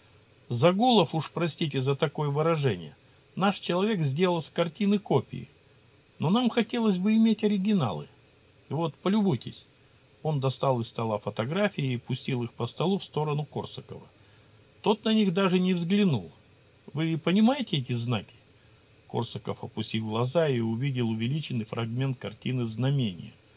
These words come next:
«Ни черта я не понимаю», раздраженно сказал он. «Написал что-то в полубреду. Что взбрело в голову, то и изобразил.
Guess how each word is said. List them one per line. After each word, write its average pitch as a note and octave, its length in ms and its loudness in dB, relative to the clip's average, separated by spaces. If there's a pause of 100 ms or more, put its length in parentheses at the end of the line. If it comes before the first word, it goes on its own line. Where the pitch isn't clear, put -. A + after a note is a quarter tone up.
(580)
«Ни A#2+ 240 2
черта B2+ 460 2
я C3 120 4
не G2+ 120 -2
понимаю», G#2 580 -4 (460)
раздраженно G2+ 680 -4
сказал G2 520 -6
он. D#2+ 140 -10 (560)
«Написал C3 480 4
что-то B2+ 340 -2
в - 60 -8
полубреду. A#2 720 0 (560)
Что - 260 0
взбрело B2 500 0
в B2+ 100 -2
голову, A2+ 400 0
то C#3 120 -2
и C#3+ 140 0
изобразил. A#2+ 640 0